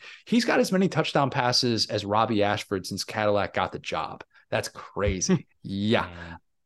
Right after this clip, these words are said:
Speaker 1: They've totally abandoned the passing game for the last three weeks, which I support because it's made
Speaker 2: Honestly,
Speaker 1: them a better
Speaker 2: yeah.
Speaker 1: team.
Speaker 2: <laughs> They
Speaker 1: They've
Speaker 2: got
Speaker 1: been
Speaker 2: Tank.
Speaker 1: good.
Speaker 2: They got Robbie Ashford. Those are two guys who can run the football.
Speaker 1: The, the passing numbers are so bad.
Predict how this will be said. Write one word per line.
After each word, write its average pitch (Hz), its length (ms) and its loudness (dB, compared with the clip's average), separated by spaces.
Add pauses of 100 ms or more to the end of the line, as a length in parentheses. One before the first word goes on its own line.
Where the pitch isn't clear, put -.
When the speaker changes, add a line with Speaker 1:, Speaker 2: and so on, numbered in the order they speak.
(100)
Speaker 1:
They've 165 260 4
totally 139 500 6
abandoned 110 380 4
the - 40 -2
passing 104 460 0
game 90 240 -6
for - 80 -4
the 101 80 0
last 95 280 0
three 87 180 -6
weeks, 85 260 -10
which 139 160 4
I 339 120 6
support 277 580 2
because 247 320 8
it's 254 120 -2
made 254 120 8
Speaker 2:
Honestly, 240 240 6
Speaker 1:
them - 20 8
a 262 40 6
better 262 100 4
Speaker 2:
yeah. 165 60 4
Speaker 1:
team. 226 320 2
Speaker 2:
<laughs> - 260 -10
They 214 160 -8
Speaker 1:
They've - 120 8
Speaker 2:
got - 120 8
Speaker 1:
been 269 100 4
Speaker 2:
Tank. - 280 8
Speaker 1:
good. 131 60 -6
Speaker 2:
They 151 120 6
got 180 220 2
Robbie 165 280 2
Ashford. 220 380 -2
Those 196 180 0
are 202 80 0
two 240 320 -2
guys 233 240 2
who 233 80 -6
can 214 100 -2
run 226 140 0
the 220 60 -2
football. 165 500 0 (460)
Speaker 1:
The, 165 240 6
the 135 180 6
passing 147 360 2
numbers 117 220 0
are 85 60 -4
so - 420 0
bad. 82 360 -4